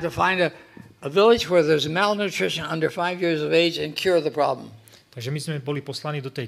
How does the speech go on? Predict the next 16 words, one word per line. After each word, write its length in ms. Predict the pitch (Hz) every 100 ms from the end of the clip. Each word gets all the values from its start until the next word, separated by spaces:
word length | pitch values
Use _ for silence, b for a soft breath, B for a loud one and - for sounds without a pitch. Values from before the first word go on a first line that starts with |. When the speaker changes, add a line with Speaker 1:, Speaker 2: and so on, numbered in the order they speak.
| 113
Speaker 2:
dediny 320 | 113 123 156
a 80 | 135
mali 160 | 123 131
sme 160 | 127
nájsť 480 | 123 127 123 - 139
deti, 320 | 117 127 135
ktoré 240 | - 120 117
boli 320 | 120 120 110 - _ _ _
slabo 320 | - 120 120
vyživované, 720 | 110 117 127 135 143 147 156
a 160 | - 117
vyriešiť 440 | 107 123 120 - 113
ten 80 | 113
problém. 320 | 120 110 95 90 B B
Speaker 1:
The 240 | 143 175
first 480 | - 220 226 - -